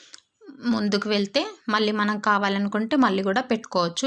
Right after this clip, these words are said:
ఇంకోసారి మళ్ళీ ముందు కౌంటర్స్ ఉంటాయి, అక్కడ పెట్టుకోవాలి. ఇది మధ్యాహ్నం లంచ్, లంచ్కి వెళ్తున్నాము మనం లోపలికి.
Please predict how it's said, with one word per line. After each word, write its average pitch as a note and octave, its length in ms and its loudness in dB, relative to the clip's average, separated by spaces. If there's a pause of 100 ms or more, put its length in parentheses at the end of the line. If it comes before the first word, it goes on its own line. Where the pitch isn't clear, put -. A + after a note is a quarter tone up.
(240)
ఇంకోసారి F#3+ 560 -4
మళ్ళీ G#3 280 2
ముందు G3+ 300 2
కౌంటర్స్ F3+ 480 0
ఉంటాయి, F3+ 360 0 (220)
అక్కడ G3 340 0
పెట్టుకోవాలి. F3 520 -4 (840)
ఇది A#3+ 120 0
మధ్యాహ్నం A3+ 520 2
లంచ్, G3+ 380 2 (640)
లంచ్కి G3 400 -2
వెళ్తున్నాము G3 520 0 (540)
మనం F#3+ 240 -2
లోపలికి. F#3+ 500 -2